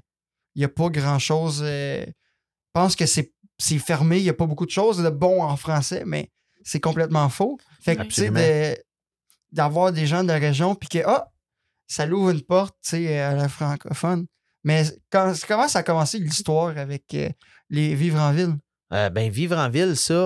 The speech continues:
Speaker 2: euh, dans le fond, on, j'ai écrit ça quand que j'étais en appartement, parce que moi, j'étais un petit gars de la campagne de Plantagenet,
Speaker 1: Ouais.
Speaker 2: Alfred, j'ai resté ici. Puis quand que j'étais allé aux études, euh,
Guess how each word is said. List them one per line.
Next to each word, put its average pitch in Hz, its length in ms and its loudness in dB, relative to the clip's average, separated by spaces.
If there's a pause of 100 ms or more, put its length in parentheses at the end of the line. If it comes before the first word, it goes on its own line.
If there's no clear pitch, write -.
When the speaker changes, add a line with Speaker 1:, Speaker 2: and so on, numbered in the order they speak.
Speaker 2:
euh, 104 260 0
dans 104 100 -2
le 104 60 -4
fond, 139 160 -4 (140)
on, 101 380 0
j'ai 107 140 -4
écrit 107 260 -8
ça 156 160 -2
quand 120 180 -6
que 110 100 -6
j'étais 101 260 -6
en 104 80 -2
appartement, 101 500 -4
parce - 140 -8
que - 60 -8
moi, 156 40 -4
j'étais 143 140 -4
un 101 40 -2
petit - 140 -12
gars 123 80 0
de 131 60 -2
la 113 80 0
campagne 113 540 -2
de 110 140 0
Plantagenet, 104 500 2
Speaker 1:
Ouais. 113 60 2
Speaker 2:
Alfred, 113 440 -2
j'ai 110 100 -2
resté 98 280 -4
ici. 147 260 -6 (420)
Puis 98 200 -10
quand 156 200 -2
que 160 100 -4
j'étais 123 140 -4
allé 117 140 0
aux 131 60 0
études, 131 720 -4
euh, 92 400 -2